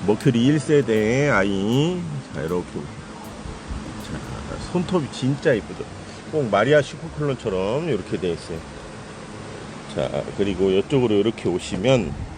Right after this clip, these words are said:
핑크 에보니, 응. 그리고 콩쥐파치 선별종 여기 있고요.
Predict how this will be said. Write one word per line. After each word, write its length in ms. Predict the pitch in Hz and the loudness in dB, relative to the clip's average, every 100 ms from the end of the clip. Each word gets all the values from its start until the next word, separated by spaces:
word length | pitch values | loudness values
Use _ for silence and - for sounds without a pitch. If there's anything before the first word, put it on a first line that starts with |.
| - - - - | -14 -16 -16 -12
핑크 380 | - 240 240 - | 0 2 4 6
에보니, 340 | 160 95 95 85 71 60 - - - - - 78 | 6 6 2 -2 -4 -10 -16 -16 -14 -12 -12 -10
응. 100 | 71 - - - - - | -10 -10 -14 -14 -12 -6
그리고 460 | 95 104 151 185 180 - - - - | 0 4 6 4 2 -6 -14 -12 -2
콩쥐파치 580 | 220 190 156 160 - 123 | -2 -2 -2 -4 -2 -2
선별종 840 | - 175 165 120 101 95 123 143 | 0 2 2 2 0 0 -2 0
여기 300 | 92 104 127 107 | 0 0 -2 -4
있고요. 480 | - 101 113 120 | -4 -2 0 0